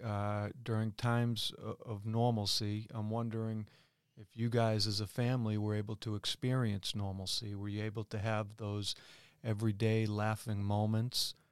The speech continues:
Um, and if you were, how were you able to do that while dealing with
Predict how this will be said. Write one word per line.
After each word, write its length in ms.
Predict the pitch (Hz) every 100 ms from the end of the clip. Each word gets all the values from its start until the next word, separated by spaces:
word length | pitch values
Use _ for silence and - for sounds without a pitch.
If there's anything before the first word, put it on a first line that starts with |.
| _ -
Um, 400 | 104 98 98 101 120
and 120 | 110
if 180 | 107 117
you 120 | 107
were, 420 | 107 107 110 120 - _ _ _ 113 -
how 200 | 123 135
were 160 | 117
you 180 | 101 104
able 240 | 104 101 110
to 120 | 117
do 220 | 98 110
that 260 | 104 101 107 - _ _ _ -
while 180 | 107
dealing 420 | 98 107 107 104 104
with 300 | 104 -